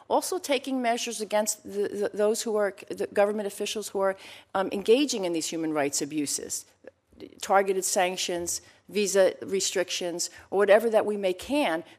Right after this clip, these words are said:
to hold the perpetrators of these atrocities accountable. And then, of course, to continue to work with, at a diplomatic level, ways that we can empower the civil society organizations. I understand that C S O is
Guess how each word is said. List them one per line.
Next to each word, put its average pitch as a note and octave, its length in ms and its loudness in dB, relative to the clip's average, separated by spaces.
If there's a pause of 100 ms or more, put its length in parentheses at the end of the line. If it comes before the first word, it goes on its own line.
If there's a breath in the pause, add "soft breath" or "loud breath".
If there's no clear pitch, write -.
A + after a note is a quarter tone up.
to G#3+ 80 -6
hold G#3+ 540 2
the A3+ 80 0
perpetrators F#3+ 800 -2
of F3+ 180 -2
these F3 200 -2
atrocities E3 600 -4
accountable. G3 640 -2 (220 loud breath)
And B3 140 0
then, C4+ 200 4
of - 140 0
course, G3 420 0
to G#3 100 -6
continue B3 580 -4
to A3 160 -6
work G#3 360 2
with, D#3 260 -2
at F3 100 0
a F3 40 -4
diplomatic F3 720 -4
level, E3+ 500 0 (360 loud breath)
ways A3 320 8
that - 100 0
we G3 120 2
can G3 160 -6
empower F#3 440 2
the F3+ 80 -4
civil F3+ 300 -4
society E3+ 520 0
organizations. D3 720 -6
I E3+ 120 2
understand F3+ 500 -6 (280 loud breath)
that F3+ 100 -2
C F#3+ 240 0
S F3 180 -2
O F3+ 220 4
is F#3 180 -2